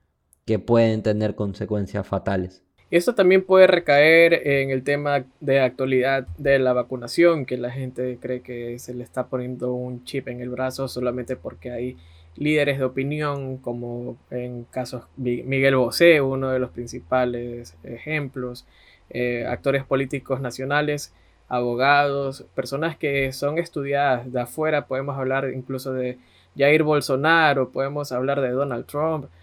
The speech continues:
Speaker 2: personas que se han, eh, presentado en contra de la vacunación y que al ser líderes de opinión y de mover a tanta gente, a tantos fanáticos,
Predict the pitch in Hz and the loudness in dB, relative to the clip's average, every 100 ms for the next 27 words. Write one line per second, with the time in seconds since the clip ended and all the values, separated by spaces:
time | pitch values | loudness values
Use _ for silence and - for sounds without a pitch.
0 | _ _ _ _ - 131 147 156 151 151 | _ _ _ _ -6 -4 -2 -4 -4 -4
1 | 127 135 139 151 151 _ - 131 127 120 | -4 -2 -2 -4 -6 _ -4 -2 -2 -4
2 | - 131 123 147 156 151 - _ _ _ | -6 -8 -4 2 4 2 -4 _ _ _
3 | _ _ - 135 123 156 170 180 175 170 | _ _ -12 -10 -4 0 2 2 2 2
4 | - 147 151 156 147 139 127 170 180 160 | 2 0 0 0 0 -2 -2 0 0 0
5 | 139 123 - 175 170 180 180 165 143 151 | -2 -2 -2 -2 0 0 -2 -4 -6 -4
6 | 170 175 156 139 127 143 156 - 202 151 | -2 -2 -2 -2 -2 0 0 -2 -2 -2
7 | 160 160 151 143 143 170 - 143 147 156 | -4 -4 -2 -2 -4 -6 -4 -6 -6 -8
8 | 170 160 - | -6 -8 -10